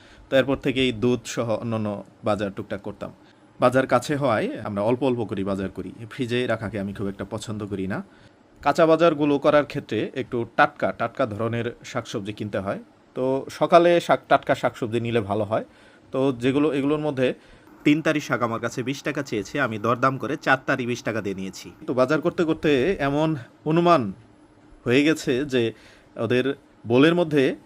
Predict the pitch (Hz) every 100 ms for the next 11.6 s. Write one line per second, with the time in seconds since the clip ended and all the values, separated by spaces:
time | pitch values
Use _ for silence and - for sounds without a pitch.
0 | - - - 107 110 143 - 147 175 190
1 | 180 156 104 - _ _ - - 147 143
2 | 131 156 185 170 170 160 156 151 139 131
3 | 160 277 127 135 131 127 127 147 165 156
4 | 135 123 123 123 _ _ _ _ _ -
5 | 131 131 120 120 117 - - 135 123 -
6 | 90 87 - - _ 139 143 143 190 214
7 | 196 175 156 135 120 - 277 - - -
8 | - - - 165 - 170 135 233 - _
9 | - - 156 160 127 110 95 92 - -
10 | 110 _ _ - 147 151 139 139 147 147
11 | 147 139 139 151 143 123